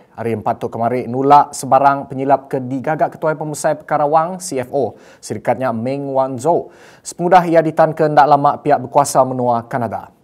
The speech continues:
Niti kebenaran Ari Huawei, syarikatnya diberi info kemimit berkaul engau perkaranya engau ndak sedar penyilap ke digagak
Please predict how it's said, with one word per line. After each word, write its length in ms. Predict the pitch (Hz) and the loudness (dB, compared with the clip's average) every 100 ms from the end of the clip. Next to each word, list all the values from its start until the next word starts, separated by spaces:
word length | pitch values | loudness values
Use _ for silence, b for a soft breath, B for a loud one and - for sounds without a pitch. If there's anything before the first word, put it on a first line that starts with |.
| b b b b b 127 | b b b b b -6
Niti 200 | 135 143 | -2 -2
kebenaran 560 | 123 131 135 135 135 131 | -2 0 4 4 2 -2
Ari 320 | 131 131 131 | -2 -2 -4
Huawei, 480 | 120 135 151 98 - _ | 2 2 2 -2 -8 _
syarikatnya 600 | - 139 131 147 139 151 | -6 -4 0 0 0 -4
diberi 320 | 143 139 160 165 | -4 -4 -6 -6
info 400 | 160 - 143 180 | -8 0 0 0
kemimit 480 | 196 180 143 180 143 | -4 -4 -2 -4 -6
berkaul 640 | 143 - 156 202 233 - | -10 -2 0 2 0 -4
engau 480 | 180 170 170 - - | 2 4 4 0 -8
perkaranya 720 | 160 170 165 170 147 143 - | -4 0 2 2 2 -4 -6
engau 240 | 131 120 | -6 -4
ndak 240 | 123 127 123 | 0 0 0
sedar 480 | - 123 135 113 - | -4 0 0 0 -4
penyilap 480 | 110 113 113 - | -8 -2 -2 -2
ke 80 | 135 | -8
digagak 400 | 151 135 117 113 | -6 -6 -4 -6